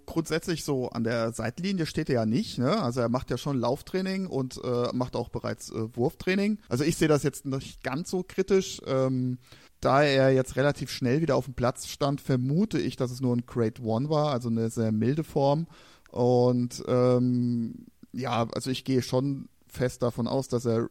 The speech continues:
ready ist für Woche eins. Äh, ich glaube auch, wie gesagt, wenn's ein milder, äh, Calf-Strain war oder ist, dann wird er auch an die hundert Prozent fit sein.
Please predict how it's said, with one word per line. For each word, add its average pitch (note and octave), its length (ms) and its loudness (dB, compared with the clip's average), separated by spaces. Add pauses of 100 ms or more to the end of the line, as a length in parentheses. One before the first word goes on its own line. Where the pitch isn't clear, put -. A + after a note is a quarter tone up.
ready B2 320 0
ist C#3+ 260 -2
für C#3 200 0 (100)
Woche - 320 -4
eins. D3 460 0 (280)
Äh, B2+ 220 4
ich - 140 -6
glaube C#3+ 320 4
auch, C#3 100 2
wie C#3+ 60 0
gesagt, C#3 260 0
wenn's C3+ 220 -2
ein B2+ 100 2
milder, C3 920 2
äh, B2 80 0
Calf-Strain A#2+ 960 -4
war B2+ 600 2
oder A#2+ 120 -2
ist, - 300 -2
dann A#2+ 320 0
wird B2 140 -2
er B2 80 -2
auch - 200 -4 (200)
an B2+ 260 0
die B2+ 140 -2
hundert B2+ 320 -2
Prozent A2+ 400 -4
fit - 260 -8
sein. D3+ 380 2